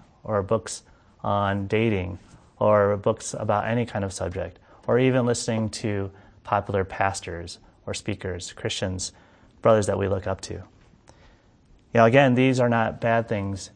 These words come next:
to look to or listen to, but when they become the only voice that we listen to, even a voice apart from God, I think that's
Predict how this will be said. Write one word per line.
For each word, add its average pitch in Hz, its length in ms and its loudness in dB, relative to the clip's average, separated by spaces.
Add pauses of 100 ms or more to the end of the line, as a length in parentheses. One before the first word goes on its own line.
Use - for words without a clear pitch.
(380)
to 98 460 -2
look 113 200 -2
to 113 180 -2
or 95 80 2
listen 113 320 -2
to, 92 320 -10 (380)
but 110 100 0
when 113 480 0
they 120 160 2
become 120 320 0
the 104 140 0
only 127 220 2
voice 92 500 -4 (160)
that 98 120 -2
we 92 60 -2
listen 92 300 -4
to, 87 280 -10 (460)
even 107 380 0 (200)
a 107 80 0
voice 104 360 0 (220)
apart - 360 -2
from 98 200 -8
God, 90 320 -14 (520)
I 107 80 0
think 104 440 -4
that's - 400 -6